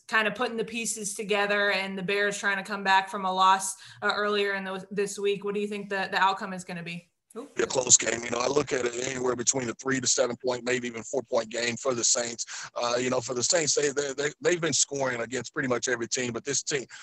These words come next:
Speaker 2: this team is going to present some problems, and not having your top receivers is going to present some problems. I still look for the Saints to be able to score at least twenty-four points, and the Bears are anywhere between fourteen to seventeen, uh, points for the, for, for them.
Speaker 1: Perfect. Well, Deuce, we'll let you go. We appreciate your time. Uh,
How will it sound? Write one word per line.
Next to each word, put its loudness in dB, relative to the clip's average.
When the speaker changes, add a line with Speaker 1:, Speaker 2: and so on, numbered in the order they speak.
Speaker 2:
this 2
team 0
is -4
going -2
to -2
present -4
some 0
problems, 0
and -4
not -2
having -2
your -4
top 2
receivers -2
is -6
going -2
to -10
present -4
some -6
problems. -2
I 0
still 2
look 0
for -6
the -2
Saints 0
to -8
be -2
able -4
to 2
score 0
at -6
least -2
twenty-four -4
points, -4
and -8
the -6
Bears -2
are -4
anywhere -2
between -4
fourteen -4
to -4
seventeen, -4
uh, -2
points -4
for -6
the, -8
for, -8
for -6
them. -10
Speaker 1:
Perfect. -2
Well, -6
Deuce, 0
we'll -2
let 2
you -8
go. 4
We 2
appreciate -2
your -4
time. 2
Uh, 4